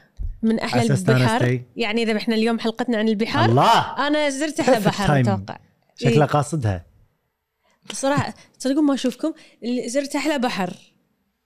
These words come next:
Speaker 2: الحين بتشيلينها ولا بتخلينها؟ اختاري.
Speaker 1: أح.
Speaker 2: ترى ما في شيء شكلك.
Speaker 1: مو، أنا محترقة. أحس، لا، أحس شمس، كل شيء شمس.
Speaker 2: أوكي.
Speaker 1: مخليتهم يبطلون المكيف بالاستديو عشاني.
Speaker 2: نبلش؟
Speaker 1: إيه.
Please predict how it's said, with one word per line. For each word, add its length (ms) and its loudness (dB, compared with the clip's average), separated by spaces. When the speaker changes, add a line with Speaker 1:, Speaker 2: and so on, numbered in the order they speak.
Speaker 2:
الحين 260 -2
بتشيلينها 400 0
ولا 80 2
بتخلينها؟ 400 -4
اختاري. 200 0
Speaker 1:
أح. 480 -2
Speaker 2:
ترى 100 2
ما 120 2
في 60 -2
شيء 140 0
شكلك. 300 -4
Speaker 1:
مو، 120 0
أنا 300 2
محترقة. 640 0
أحس، 200 0
لا، 340 4
أحس 300 -2
شمس، 280 0
كل 100 -2
شيء 360 2
شمس. 320 -6
Speaker 2:
أوكي. 400 -4
Speaker 1:
مخليتهم 320 4
يبطلون 280 2
المكيف 380 2
بالاستديو 420 -2
عشاني. 500 -4
Speaker 2:
نبلش؟ 520 2
Speaker 1:
إيه. 340 -6